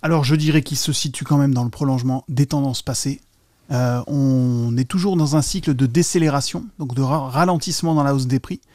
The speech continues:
mais avec une hausse des prix moyenne sur l'ensemble du, des segments du logement qui s'élève encore à dix virgule cinq pour cent d'augmentation des prix sur l'année, c'est-à-dire par rapport au premier trimestre deux mille vingt et un. Mais j'insiste sur un élément,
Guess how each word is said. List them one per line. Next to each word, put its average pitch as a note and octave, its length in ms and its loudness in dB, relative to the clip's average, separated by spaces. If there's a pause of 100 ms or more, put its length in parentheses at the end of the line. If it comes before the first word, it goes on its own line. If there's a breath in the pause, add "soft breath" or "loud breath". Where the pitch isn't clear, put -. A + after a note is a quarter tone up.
(420 loud breath)
mais D#3 300 6
avec D#3 280 0
une C#3+ 140 2
hausse D#3 200 2
des D3 120 0
prix F3+ 340 -4
moyenne C#3 600 0
sur - 200 -6
l'ensemble D3 400 2
du, A#2+ 260 -6
des A#2+ 140 -12
segments B2+ 300 -6
du A#2+ 100 -8
logement B2 300 -6 (420 loud breath)
qui C#3 340 0
s'élève D#3 300 2
encore D3+ 280 2
à C#3 40 0
dix D#3 240 -2
virgule D#3 240 4
cinq C#3 280 -2
pour - 180 -2
cent F3 180 -8 (460 soft breath)
d'augmentation C3+ 600 -2
des B2+ 120 2
prix F#3+ 280 -8 (420 loud breath)
sur - 260 2
l'année, C#3+ 240 6
c'est-à-dire C#3+ 440 -4
par C#3 120 -4
rapport C3+ 300 -2
au C3 60 0
premier D3+ 360 2
trimestre - 580 -2 (120)
deux D3+ 120 4
mille D3+ 160 6
vingt C3 220 0
et C3 60 -2
un. A#2+ 100 -4 (460 soft breath)
Mais C#3+ 80 2
j'insiste D#3 420 0
sur D3 220 -4
un C#3 100 -2
élément, C#3 360 -2